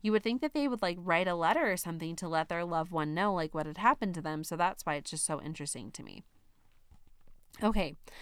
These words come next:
our second to last little story is about Mary King's Close, which is in Edinburgh, uh, Scotland. So Mary King's Close was once a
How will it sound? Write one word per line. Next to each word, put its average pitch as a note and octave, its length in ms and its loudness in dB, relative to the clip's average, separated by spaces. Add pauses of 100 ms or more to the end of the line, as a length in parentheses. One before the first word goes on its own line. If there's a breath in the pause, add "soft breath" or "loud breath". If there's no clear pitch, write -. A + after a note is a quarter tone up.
(320 loud breath)
our G3+ 540 12
second A3 480 2
to G#3 100 0
last G3 480 6 (180)
little G3 380 4
story F#3+ 720 2 (380 loud breath)
is G3 440 6
about E3+ 600 6 (100)
Mary F3+ 460 2
King's F#3 400 0
Close, F3 540 2
which F#3 180 -2
is F#3 140 2
in F3 160 2 (100)
Edinburgh, E3 880 4
uh, C#3+ 600 2
Scotland. D#3+ 680 0 (400 loud breath)
So G3+ 280 8
Mary G3+ 500 4
King's A3+ 380 0
Close D3+ 500 0 (120)
was E3 520 2 (120)
once E3 520 0
a E3+ 280 -6